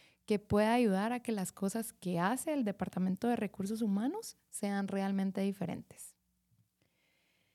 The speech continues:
Entonces, ¿por dónde empezamos a hacer este plan de marketing interno? Siento que siempre regreso al punto del primer podcast, en donde hablábamos del propósito. Pero sí, es súper importante que en este momento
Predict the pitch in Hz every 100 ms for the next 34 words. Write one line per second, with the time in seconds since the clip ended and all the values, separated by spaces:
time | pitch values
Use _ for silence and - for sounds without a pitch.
0 | _ _ - 262 302 311 - 254 220 233
1 | 285 240 214 214 254 202 190 208 208 220
2 | 214 214 220 214 202 208 220 208 180 -
3 | - - - _ _ _ _ _ _ _
4 | _ _ _ _ _ _ - - 220 262
5 | 208 185 190 220 196 185 185 208 208 196
6 | 190 _ 208 202 208 214 - 175 170 170
7 | 190 175 160 - - _ 196 190 185 175
8 | 170 165 170 185 190 202 262 262 311 170
9 | - 196 _ _ _ _ _ 214 208 190
10 | - - - _ _ - 214 - - 262
11 | 294 302 294 196 208 202 190 - 175 185
12 | - 262 269 202 247 311 415